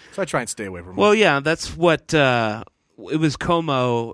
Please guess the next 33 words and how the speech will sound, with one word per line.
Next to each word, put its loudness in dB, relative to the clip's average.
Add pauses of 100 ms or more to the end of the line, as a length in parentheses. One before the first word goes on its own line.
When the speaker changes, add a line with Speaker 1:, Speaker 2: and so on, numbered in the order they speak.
Speaker 2:
that, -6
uh, -4
right -2
after -2
one -4
of -8
pres-, -2
the -8
president's, -10 (160)
uh, -8 (320)
meetings, -10
or -12
whatever -10
they're -12
called -10
now, -12
his -16 (260)
sideshows, -12 (680)
he -4
just 0
tore 2
apart 0
the -8
president. -8 (140)
Speaker 1:
Yeah. -12 (160)
Speaker 2:
But 4
it 6
was -2
for -2
dumb 0
things. -10
Like, -2
Speaker 1:
Right. -10